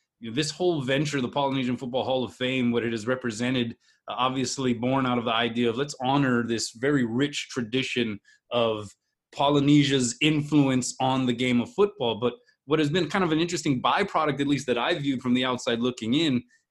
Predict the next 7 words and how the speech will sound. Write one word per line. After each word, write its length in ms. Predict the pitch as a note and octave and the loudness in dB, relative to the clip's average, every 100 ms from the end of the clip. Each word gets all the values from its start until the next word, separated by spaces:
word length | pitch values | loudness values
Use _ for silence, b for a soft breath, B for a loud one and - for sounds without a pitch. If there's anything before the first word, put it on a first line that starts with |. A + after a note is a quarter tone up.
| - | 0
is 220 | B2+ A#2+ | 0 2
how 220 | D#3 D3+ | 2 2
it's, 260 | C#3+ - - | 2 -2 -6
it's 260 | B2+ - - | -6 -6 -14
created 680 | - D3 C#3+ F#3 F3 C#3+ C3 | -6 -2 0 0 0 -2 -2
this 520 | C3+ - - - _ _ | -2 -2 -4 -8 _ _
fraternity 1000 | - - C#3+ - - F3+ G3+ C3 G2 G2 | -16 -2 -2 -2 -2 0 2 0 -2 -4